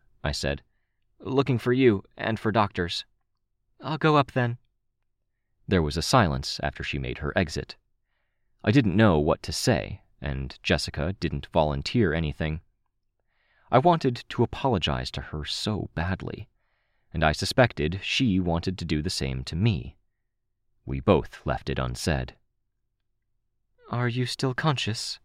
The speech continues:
she asked. "Yes." "Good,"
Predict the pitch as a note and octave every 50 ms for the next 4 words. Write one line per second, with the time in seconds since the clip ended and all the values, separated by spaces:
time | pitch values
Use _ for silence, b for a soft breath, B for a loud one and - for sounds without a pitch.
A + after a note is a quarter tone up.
0 | _ _ - - - D2+ B1+ C2+ C2+ D#2+ A2 - - - - _ _ _ _ _
1 | _ _ _ _ _ _ _ _ _ _ _ _ - A2 A#2 A2+ B2 - - -
2 | - _ _ _ _ _ _ _ _ _ _ _ _ _ _ - B2+ - C#3 C3
3 | A2 G2+ -